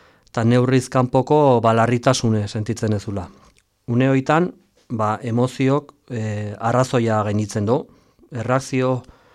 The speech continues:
automatiko bakoitzen atzen, ba, oroitzapen badau, eh, memori bat, zauri bat, eh, amaitu gabeko ikaskuntza bat, eta estres, eh, esperientzia hauetan, ba, arreta handie jarri behar deu.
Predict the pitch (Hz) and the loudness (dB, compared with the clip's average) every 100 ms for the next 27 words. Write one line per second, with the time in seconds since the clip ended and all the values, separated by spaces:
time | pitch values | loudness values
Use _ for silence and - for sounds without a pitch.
0 | _ _ _ - 123 123 139 147 143 139 | _ _ _ -8 -6 0 2 2 2 -2
1 | 135 131 135 131 - 135 131 135 135 135 | 0 2 0 -4 -2 0 0 2 0 2
2 | 143 160 190 - _ _ - 117 113 110 | 0 2 0 -6 _ _ -12 -4 -2 0
3 | 107 107 107 113 131 135 135 117 101 101 | 0 0 -2 0 0 2 0 0 0 2
4 | 139 131 107 113 110 110 113 131 123 147 | 2 2 0 -4 -2 2 2 4 2 2
5 | - - 113 117 127 131 139 - - 226 | -2 -4 -2 0 2 2 0 -12 -16 -10
6 | 117 107 110 107 107 113 117 131 143 139 | -8 -6 -4 -6 -6 -4 0 0 0 2
7 | 135 135 139 147 156 - - - - - | 2 2 0 -2 -2 -14 -20 -20 -20 -20
8 | - _ - 127 139 - 135 120 104 - | -20 _ -12 -2 -2 0 -2 0 0 0
9 | - - - 117 110 - 135 139 139 - | -2 -18 -10 -8 -8 -6 -2 -2 -2 -10
10 | - _ - 131 120 120 117 117 139 135 | -16 _ -8 -4 -2 -2 -4 -2 0 2
11 | 135 147 139 139 143 143 170 - - 123 | 0 2 2 2 2 0 0 -4 -8 -6
12 | 113 123 135 139 127 120 113 113 107 107 | -4 -4 -2 0 0 0 -2 -2 -2 -2
13 | 104 95 - - - 110 107 104 113 151 | -6 -10 -16 -12 -4 -2 -2 -2 -2 -4